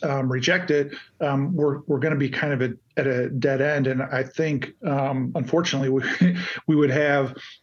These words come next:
uh, a bit of a zombie council where the current body would just have to keep serving until somehow it got resolved.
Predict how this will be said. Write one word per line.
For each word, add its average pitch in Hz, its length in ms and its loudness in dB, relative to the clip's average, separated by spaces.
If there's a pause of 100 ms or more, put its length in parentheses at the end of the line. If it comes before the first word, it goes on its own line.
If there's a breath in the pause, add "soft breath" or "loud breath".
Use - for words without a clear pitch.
uh, 135 280 0
a 165 40 0
bit 151 180 4
of 143 100 2
a 131 80 2
zombie 143 480 0
council 139 640 0
where 131 300 2
the 123 100 -2
current 147 420 -4
body 135 420 0
would 127 160 0
just 127 180 -6
have 123 160 0
to - 40 -6
keep 123 220 -4
serving 135 480 0
until 127 240 -2
somehow 127 460 -2
it 127 60 -6
got 127 180 -2
resolved. 123 560 -4